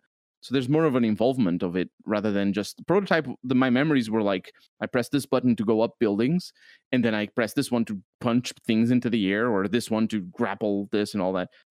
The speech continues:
I don't remember exactly the controls, but the memories were, the memories that remain with me is just like, "Oh, this is really fun on the second to second."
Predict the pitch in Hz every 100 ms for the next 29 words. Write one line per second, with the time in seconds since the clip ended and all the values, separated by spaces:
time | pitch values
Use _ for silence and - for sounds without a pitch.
0 | - 131 113 107 98 98 101 104 95 107
1 | 107 127 101 107 - 110 127 120 104 98
2 | 95 95 104 _ _ _ _ 107 135 147
3 | 120 117 101 107 120 139 110 95 95 95
4 | 92 101 90 - 123 113 123 107 107 104
5 | 113 101 - 113 98 - 107 101 - 92
6 | 135 147